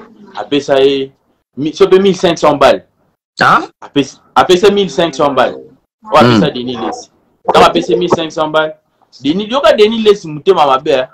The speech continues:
Speaker 1: Akende pa Jackpot.
Speaker 2: Loba.
Speaker 1: Eh, tant que pas Jackpot, alobi ke non. Ba, ba petit oyo, bokangama na bango lisusu te.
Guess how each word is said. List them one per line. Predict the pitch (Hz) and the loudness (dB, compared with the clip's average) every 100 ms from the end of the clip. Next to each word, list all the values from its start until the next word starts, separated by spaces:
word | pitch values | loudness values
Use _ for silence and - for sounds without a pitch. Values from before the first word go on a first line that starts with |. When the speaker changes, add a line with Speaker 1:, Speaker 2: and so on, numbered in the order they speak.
| - | -4
Speaker 1:
Akende | 185 202 156 | -2 -2 -8
pa | 147 175 | -2 -2
Jackpot. | 175 170 165 165 _ 120 _ - - _ _ _ _ _ _ _ _ _ _ _ _ _ - - 202 | 0 -4 -4 -6 _ _ _ -20 -20 _ _ _ _ _ _ _ _ _ _ _ _ _ -20 -4 2
Speaker 2:
Loba. | 208 208 220 208 196 160 104 - _ _ _ _ _ _ _ 131 | 4 6 6 6 6 4 0 -4 _ _ _ _ _ _ _ 0
Speaker 1:
Eh, | 147 143 | 0 2
tant | 226 214 | 4 2
que | 208 | 0
pas | 214 202 | -4 -4
Jackpot, | 190 190 190 196 185 | -4 -6 -4 -6 -4
alobi | 147 143 190 | -6 -6 -10
ke | 165 | -12
non. | 147 175 208 147 _ _ _ _ _ _ _ _ | -6 -4 -4 -10 _ _ _ _ _ _ _ _
Ba, | 120 139 147 139 131 | 2 4 6 4 -2
ba | 139 | -6
petit | 139 151 143 202 | -8 -10 -4 -2
oyo, | 175 | -2
bokangama | 156 185 170 131 123 | -2 -4 -4 -8 -8
na | 143 | -6
bango | 151 123 139 | -4 -6 -8
lisusu | 143 123 135 - | -14 -18 -18 -16
te. | 113 131 160 | -8 -6 -6